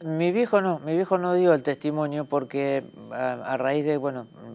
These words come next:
por, para no irnos, pero de trámites que tuvimos que hacer posteriormente, en la conadep no estaba hecha la denuncia, mi viejo no testimonió, eh, en aquel momento cuando, bueno, el doctor Alfonsín, este, creó la conadep para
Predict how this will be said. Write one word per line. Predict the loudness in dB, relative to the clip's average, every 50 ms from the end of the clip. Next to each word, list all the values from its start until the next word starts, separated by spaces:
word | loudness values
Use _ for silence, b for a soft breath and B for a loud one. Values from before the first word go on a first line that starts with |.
| -10
por, | -8 -8 -8 -6
para | -6 -6 -4 -4 -4
no | -4 -2 -2
irnos, | -2 -2 -4 -6 -10 -8
pero | -6 -6 -4 -2 -2 -2
de | -4 -6 -6
trámites | -10 -8 0 0 0 0 0 -4 -4 -4
que | -4 -4
tuvimos | -6 -4 -6 -6 -6 -6 -6 -6
que | -6
hacer | -8 -6 -8 -8
posteriormente, | -8 -8 -6 -4 -2 -2 -2 -2 -4 -8 -4 -4 -4 -4 -4 b b b b b b b
en | -4 0
la | 0 0
conadep | 0 0 -2 0 2 2 2 2 0 -2
no | -6 -4
estaba | 0 2 4 4 4 4
hecha | 2 0 -4 -4
la | -2 0 0
denuncia, | 0 -2 -2 -8 -8 -6 -4 -6 -6 -6 b b b b b b b b b -12
mi | -8 -6 -4
viejo | -4 -4 -4 -6
no | -6 -6 -6
testimonió, | -8 -8 -8 -8 -8 -8 -6 -6 -6 -4 -4 -4 -6 -6 b b b b b b b b b b b b b -10 -6
eh, | -4 -4 -4 -4 -4 -6 -8 -10 -8
en | -8
aquel | -8 -6 -4 -6 -6 -4
momento | -4 -4 -2 -2 -4 -4 -2 -2 0 2 2 2 2 0 0 -2
cuando, | -4 -4 -2 -2 -4 -2
bueno, | -2 -4 -4 -6 -8
el | -10 -10 -12 -16 -20 -20 -14
doctor | -12 -12 -12 -8 -8 -8 -6
Alfonsín, | -6 -8 -8 -8 -8 -8 -8 -8 -8 -10 -10 -6 -8 -8 -8 -8
este, | -10 -12 -8 -8 -8 -6 -6 -8
creó | -8 -6 -4 -2 -2 0
la | -2 -2 -4
conadep | -4 -6 -6 -4 -4 -2 -2 -4 -4 -6
para | -8 -6 -6 -6 -8 -10